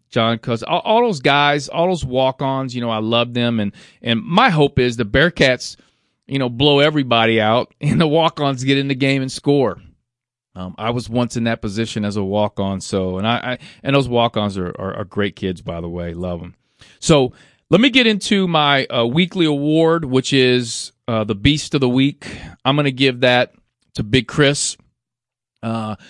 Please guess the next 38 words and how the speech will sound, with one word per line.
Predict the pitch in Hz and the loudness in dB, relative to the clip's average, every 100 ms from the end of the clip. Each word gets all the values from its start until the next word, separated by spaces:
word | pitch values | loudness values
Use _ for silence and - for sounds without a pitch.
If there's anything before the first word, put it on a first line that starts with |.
| - | -10
I | 110 | -6
thought | 117 131 104 | 0 0 2
Big | 139 131 | 0 0
Chris | - 135 - | -2 -2 0
played, | - 123 120 117 | 0 2 2 2
uh, | 113 107 | 2 2
really | 120 135 | 2 2
well | 123 127 127 127 131 - _ | 2 2 4 2 -2 -10 _
versus | 120 113 | -2 -2
Alabama | - 120 117 117 113 107 | 0 0 2 0 0 0
A | 117 113 | 0 0
and | 113 | 0
M. | 113 | 0
He | 120 | 0
had | 110 | 0
a | |
double-double, | 101 110 110 104 107 107 110 107 - | 0 -2 -2 0 0 0 -2 -4 -10
ten | - 107 | -4 -2
rebounds, | 110 110 110 107 107 104 - | 0 0 0 -2 -2 -6 -6
eighteen | 117 - 113 104 | -8 -6 -10 -10
points, | - 107 107 - - - | -10 -8 -8 -10 -18 -14
and | 104 | -10
you | 101 | -8
can | 107 | -8
just | 98 101 - - _ _ - | -6 -6 -8 -14 _ _ -14
slowly | - - 113 117 117 117 117 117 113 | -10 -8 -2 2 2 2 0 -2 -4
see | - 120 113 | -4 -2 -2
him | 113 107 | -2 -4
getting | 101 107 107 104 | -2 -2 -2 -4
better. | 92 104 104 110 120 _ _ _ _ _ - | -2 0 2 -2 -4 _ _ _ _ _ -8
Um, | 104 95 | -4 -4
so | - 107 | -2 0
I | 98 | 2
wanna | 120 123 | 2 0
give | 104 117 | 2 0
him | 107 120 113 110 | 0 0 2 2
that | 107 101 101 98 | 0 -2 -6 0
Beast | 120 120 - - - | 0 0 -4 -12 -16